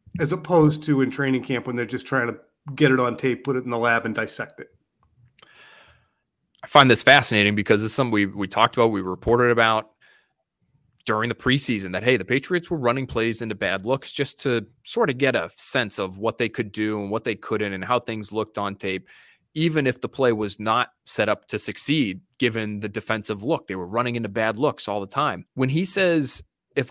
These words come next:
Speaker 2: I don't know the purpose of the play and we call it anyway, then we're probably just trying to get a look at it," that tells me that what was happening in the preseason is maybe still happening.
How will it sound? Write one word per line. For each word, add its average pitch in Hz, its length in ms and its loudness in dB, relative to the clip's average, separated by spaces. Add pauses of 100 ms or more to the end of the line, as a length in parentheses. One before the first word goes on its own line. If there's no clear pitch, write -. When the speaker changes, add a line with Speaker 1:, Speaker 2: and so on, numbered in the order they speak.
(100)
Speaker 2:
I 139 160 4
don't 143 240 0
know 123 260 2
the 127 100 0
purpose - 460 -2
of 110 100 -6
the 104 80 -6
play 127 360 -2
and 110 120 -4
we 110 140 -4
call 113 400 0
it 101 100 -2
anyway, 98 720 0 (840)
then 120 160 0
we're 113 80 0
probably 123 260 6
just 110 160 -4
trying 113 220 0
to 113 60 -6
get 104 120 -2
a 98 60 -4
look 104 240 -2
at 175 160 0
it," 185 160 -6 (180)
that - 320 0
tells 175 400 2
me 220 140 -2
that 156 240 2
what 143 180 2
was 143 160 0
happening 139 440 0
in 131 60 -2
the 123 60 -4
preseason 131 840 -2 (520)
is 131 160 2
maybe 190 300 2
still 185 260 -4
happening. 143 560 -6